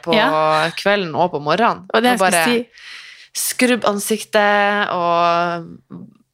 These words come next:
Speaker 1: masse vann og fukt og
Speaker 2: Ja.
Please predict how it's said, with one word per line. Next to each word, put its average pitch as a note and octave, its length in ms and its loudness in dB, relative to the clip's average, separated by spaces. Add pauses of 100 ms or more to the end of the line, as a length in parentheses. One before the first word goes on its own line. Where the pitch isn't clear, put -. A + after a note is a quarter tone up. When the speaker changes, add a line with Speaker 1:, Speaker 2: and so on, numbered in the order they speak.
Speaker 1:
masse E3 560 -2
vann E3 240 -2
og E3 240 -4
fukt - 280 -12
og D#3+ 840 0
Speaker 2:
Ja. A#3 240 2